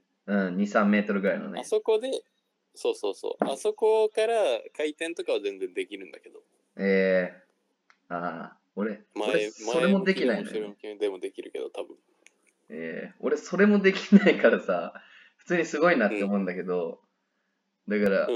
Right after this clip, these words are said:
Speaker 1: ん。
Speaker 2: その、あれだよね。だから、いわゆるその、回転した段階が早す-、<laughs> 早いし、その距離があるから、
Speaker 1: そうそうそうそう。
Speaker 2: 一回転半しちゃったってことよね。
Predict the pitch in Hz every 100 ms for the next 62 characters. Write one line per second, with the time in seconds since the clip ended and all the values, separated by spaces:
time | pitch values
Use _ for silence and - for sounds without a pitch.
0 | 104 - - 113 110 104 104 _ - 143
1 | 139 123 98 104 101 95 - 123 139 151
2 | 156 147 139 131 - _ _ _ _ -
3 | 165 180 190 190 185 - 185 180 175 -
4 | 160 170 175 170 160 - 151 185 - 190
5 | 175 - - 147 165 143 120 - 127 127
6 | 104 98 _ _ _ _ - 110 107 -
7 | 165 156 135 113 123 - 117 120 104 107
8 | 120 - - 151 147 147 - 170 151 131
9 | - 107 98 95 90 87 - 92 95